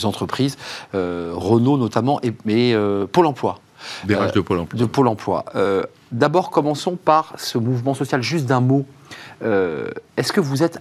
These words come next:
Speaker 1: inquiet de la manière, parce que c'était une première journée reconductible avec des raffineries bloquées,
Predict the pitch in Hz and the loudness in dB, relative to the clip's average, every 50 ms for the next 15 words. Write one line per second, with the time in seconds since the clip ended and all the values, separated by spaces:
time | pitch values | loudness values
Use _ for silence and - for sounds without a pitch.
0 | - - 143 143 135 127 - - - 135 131 160 226 - - - - - - - | -4 -2 -2 0 -2 -4 -4 0 2 2 2 0 -2 -6 -12 -20 -20 -20 -20 -14
1 | - 104 95 113 113 110 113 113 123 127 127 131 139 160 170 143 - - 110 - | -12 -8 -4 -2 2 2 4 4 2 2 2 2 2 2 0 0 -4 -6 -8 -6
2 | - 120 110 - - - - - - 143 127 - 131 - - - - 110 - - | -4 -4 -2 -2 -2 -2 -2 -2 0 0 2 0 0 -2 -4 -8 -10 -10 -10 -4
3 | - - 113 110 110 104 101 113 107 110 127 151 156 104 - - 135 135 - - | -2 0 0 2 0 0 0 0 0 2 2 2 2 2 2 4 2 2 4 2
4 | 135 123 110 123 120 - - - 165 175 175 147 113 110 110 101 101 107 95 107 | 2 2 2 0 -4 -6 -6 -6 -2 0 2 2 4 2 2 2 2 2 2 2
5 | 110 - - 120 113 107 120 120 110 110 107 110 107 - 139 151 175 | 0 -2 -2 -2 -2 0 0 0 0 2 2 0 2 2 2 2 2